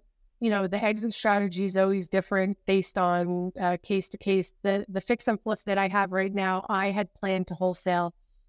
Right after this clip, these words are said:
that deal. And when I, uh, was, was talking to different buyers for that, I was like, "Why can't I buy this?" And so instead of saying, "I can't buy it," I said, "How can I buy it?" And then I bought it.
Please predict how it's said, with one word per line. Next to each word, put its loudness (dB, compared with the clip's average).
that 2
deal. 0
And 2
when 0
I, 2
uh, 0
was, -2
was -6
talking 2
to -4
different -2
buyers 2
for -2
that, 0
I 2
was 0
like, 2
"Why 4
can't 2
I 4
buy 2
this?" -6
And 2
so 2
instead -2
of -2
saying, 0
"I -4
can't 0
buy 0
it," 2
I 0
said, 0
"How 2
can 2
I 2
buy -2
it?" -2
And -2
then 0
I 0
bought -6
it. -16